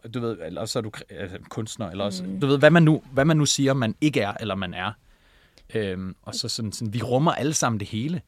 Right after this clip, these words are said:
Speaker 2: Det er det. Vi har meget
Speaker 1: Mm.
Speaker 2: travlt med at definere os selv, ikke?
Speaker 1: Jo, det, det, det har vi. Og vi bruger i hvert fald meget energi på at prøve at, at,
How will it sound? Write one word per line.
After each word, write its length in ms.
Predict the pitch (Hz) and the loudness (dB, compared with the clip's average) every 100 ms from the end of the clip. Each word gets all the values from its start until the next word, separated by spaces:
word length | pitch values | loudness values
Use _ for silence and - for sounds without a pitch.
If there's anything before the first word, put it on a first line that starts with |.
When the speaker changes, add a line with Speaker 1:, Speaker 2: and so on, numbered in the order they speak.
| _ - | _ -16
Speaker 2:
Det 20 | |
er 140 | 196 196 | -12 -12
det. 100 | 202 _ _ _ | -14 _ _ _
Vi 60 | 202 | -10
har 60 | |
meget 120 | 185 202 | -6 -6
Speaker 1:
Mm. 40 | |
Speaker 2:
travlt 220 | - 202 | -4 -4
med 80 | 208 | -4
at 60 | 196 | -6
definere 360 | 185 196 190 | -6 -6 -6
os 120 | 208 196 | -6 -8
selv, 220 | 208 - | -8 -8
ikke? 120 | 226 _ _ _ _ _ _ - - - _ - | -12 _ _ _ _ _ _ -20 -20 -20 _ 2
Speaker 1:
Jo, 300 | 135 147 - - - - _ - | 4 4 0 -20 -20 -20 _ -4
det, 200 | 143 - | -4 -2
det, 720 | 147 143 139 127 117 113 107 107 | 2 4 4 4 2 2 0 -2
det 80 | 127 | 0
har 200 | 139 117 | 2 2
vi. 180 | 90 - - | -2 -10 -16
Og 100 | 110 | -10
vi 60 | 110 | -4
bruger 180 | 127 | 2
i 20 | 127 | 2
hvert 80 | |
fald 120 | 123 117 | 2 0
meget 720 | 113 107 113 123 120 123 110 | 0 -2 -4 -6 -4 -4 -4
energi 580 | 113 101 - - 156 104 - | -6 -6 -8 -10 -8 -10 -12
på 240 | - 110 | -4 -4
at 140 | - | -4
prøve 480 | - - 113 117 110 | -12 -4 -2 2 0
at, 560 | 90 95 90 50 87 - _ _ _ _ _ _ - 104 | 0 -4 -6 -8 -10 -14 _ _ _ _ _ _ -6 -4
at, 140 | 101 | -4